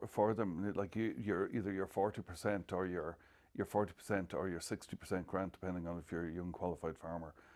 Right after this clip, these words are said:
or, or not, you know. And so, for example, on a, a fertilizer spreader, I think the maximum grant is up to a value of about eight and a half thousand euros, you know, but that will get you into a top of the range,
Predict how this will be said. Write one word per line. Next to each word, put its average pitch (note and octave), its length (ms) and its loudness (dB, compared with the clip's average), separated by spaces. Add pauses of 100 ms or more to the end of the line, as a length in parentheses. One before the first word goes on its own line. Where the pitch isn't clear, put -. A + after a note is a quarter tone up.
(180)
or, E2 260 2 (100)
or F2+ 160 -2
not, F2+ 280 0 (100)
you G2+ 140 -2
know. G2 180 4
And G2+ 220 -2 (240)
so, - 160 0
for C3+ 300 8
example, G#2+ 500 4
on F2 160 2
a, E2+ 100 -2 (100)
a G#2 60 -4
fertilizer F#2 680 -2
spreader, E2+ 480 -2
I D#2+ 100 -2
think F2+ 200 -6 (160)
the G2+ 80 0
maximum F#2 540 -2 (400)
grant F#2+ 280 2
is F2 120 -8
up - 200 -4
to F#2 100 -2
a E2+ 40 -2
value F2+ 340 0
of E2 80 -4 (120)
about E2+ 180 -2 (440)
eight F#2 220 0
and F2+ 100 -4
a E2+ 60 -4
half E2+ 220 -2
thousand D#2+ 480 -2
euros, F2+ 400 0
you F#2 80 0
know, A2 140 0
but - 160 -6
that D#3+ 200 4
will C#3+ 100 4
get G2 320 -2
you F#2+ 180 0
into F2+ 540 -2 (380)
a E2+ 80 -2 (100)
top - 280 2
of G2 100 -2 (100)
the G2+ 80 2
range, F#2+ 640 -2